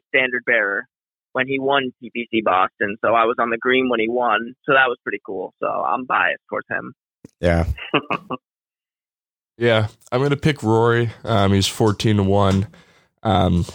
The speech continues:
Speaker 4: I just think, you know, wet surfaces are gonna be wanting to, uh, take it long off the tee.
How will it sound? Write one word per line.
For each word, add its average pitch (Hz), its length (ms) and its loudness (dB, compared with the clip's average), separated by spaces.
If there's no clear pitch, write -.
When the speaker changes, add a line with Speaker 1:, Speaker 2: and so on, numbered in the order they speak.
Speaker 4:
I 95 100 0
just - 240 0
think, 98 440 -2
you 92 80 -2
know, 90 120 4
wet 92 260 2
surfaces 95 760 2
are 87 60 0
gonna 90 180 2
be 92 120 0
wanting 85 600 0
to, 95 280 2
uh, 95 200 2
take 98 260 0
it 90 60 -2
long 90 320 2
off 92 180 0
the 87 100 0
tee. 95 480 0